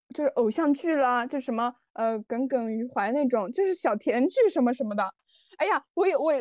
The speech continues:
我马上要说我很飞的那种想法了。我想了，啊，怎么办？青春没有谈几场那种校园恋爱，啊，自己好失败呀！但是就是，就，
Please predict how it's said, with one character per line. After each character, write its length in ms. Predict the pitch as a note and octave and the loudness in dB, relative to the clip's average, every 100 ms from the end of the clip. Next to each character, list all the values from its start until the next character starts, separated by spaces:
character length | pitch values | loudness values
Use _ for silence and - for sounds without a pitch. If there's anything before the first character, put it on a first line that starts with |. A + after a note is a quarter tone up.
| A#3 | 0
我 100 | F4 | 0
马 160 | F#4 | 0
上 160 | D4 F#4+ | 0 2
要 120 | G4 | 0
说 280 | - G4 D#4 | 0 0 0
我 120 | A#3 | 0
很 180 | D#4+ F3+ | -4 -8
飞 140 | B3 D#4+ | -10 -6
的 100 | D4 | -2
那 120 | C#4 | -2
种 160 | B3 B3 | -4 -8
想 240 | G#3+ A#3+ | -10 -8
法 80 | C#4+ | -6
了。 200 | G3+ - _ _ | -8 -12 _ _
我 100 | F4 | -6
想 220 | F#4+ C#4+ | -4 -4
了， 140 | C#4 D4+ _ _ - | -6 -8 _ _ -10
啊， 400 | A3+ B3 C#4 C4 | -4 0 2 0
怎 140 | A#3+ | -2
么 180 | A#3+ A#3 - | -4 -6 -6
办？ 460 | E4 E4 D#4 C4 A#3 | -4 0 2 0 -2
青 260 | - F4+ F4+ | -4 -4 -4
春 300 | G4+ F#4+ G4+ _ - | -4 -6 -8 _ -2
没 120 | C#4+ | 0
有 100 | D#4+ | 2
谈 340 | - E4 C4 E4 | 0 -2 -2 -2
几 160 | - D4 | -4 -6
场 220 | F#4+ C4+ | -2 -2
那 80 | D4+ | 0
种 180 | D#4 D4 | -2 -2
校 220 | F#4 D#4 | -2 -2
园 220 | B3+ B3+ | 0 0
恋 180 | D4+ D4 | 0 -2
爱， 320 | C4+ D#4 C#4+ - _ | -2 -2 -4 -6 _
啊， 400 | - B3+ C#4 F#4+ E4 | -2 0 2 2 0
自 160 | G#4 | -4
己 60 | F#4+ A4+ | -4 -2
好 120 | A4 | -2
失 260 | A#3 - F4+ | -4 -8 -6
败 280 | A#4+ A4 F4+ | 0 0 2
呀！ 240 | C#4 G#3+ - _ _ _ _ | -2 -6 -10 _ _ _ _
但 160 | A4+ A4 | -10 -8
是 200 | G#4+ G4 | -8 -6
就 160 | F#4 | -6
是， 220 | F#4 F4 - _ | -4 -4 -4 _
就， 120 | G#4 | -6